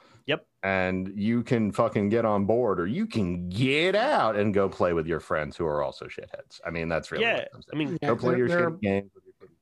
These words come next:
Speaker 2: friends. It's fine.
Speaker 3: There are plenty of shitheads that you can play with. It's just when you put your bullshit on the internet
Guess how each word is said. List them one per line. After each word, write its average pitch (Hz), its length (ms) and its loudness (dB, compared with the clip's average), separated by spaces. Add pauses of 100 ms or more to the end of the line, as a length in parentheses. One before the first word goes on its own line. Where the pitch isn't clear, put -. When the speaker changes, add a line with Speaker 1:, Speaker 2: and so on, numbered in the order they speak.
(240)
Speaker 2:
friends. - 160 -20
It's 95 160 -10
fine. - 140 -16 (440)
Speaker 3:
There 147 200 2
are 143 80 0
plenty 202 320 0
of 165 100 0
shitheads 139 500 0
that 127 100 0
you 131 140 -2
can 135 180 -2
play 120 260 0
with. 113 260 -2
It's 120 160 -10
just 131 200 -4
when 127 120 0
you 131 100 0
put 147 200 0
your 147 120 0
bullshit 131 460 0
on 123 180 2
the 120 120 0
internet 110 500 0